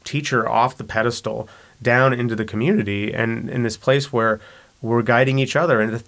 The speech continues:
the thing is, when you are real and honest about where you're at,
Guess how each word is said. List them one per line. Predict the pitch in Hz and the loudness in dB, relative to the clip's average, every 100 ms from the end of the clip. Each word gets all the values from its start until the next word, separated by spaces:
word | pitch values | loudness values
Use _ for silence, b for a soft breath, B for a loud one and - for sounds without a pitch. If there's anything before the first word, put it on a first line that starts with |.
| - | -10
the | 139 | -4
thing | 170 170 | -2 0
is, | 170 143 - b b - | -2 -4 -10 b b -4
when | 127 165 170 | 0 0 0
you | 160 | 0
are | 135 120 | 0 0
real | 107 113 123 131 123 | -2 -2 -2 -2 -4
and | 113 - | -8 -8
honest | 104 107 117 - | -4 -2 -2 -4
about | 110 104 | -4 -4
where | 104 104 | -4 -2
you're | 104 101 92 | -2 -2 -4
at, | 90 98 | -4 -10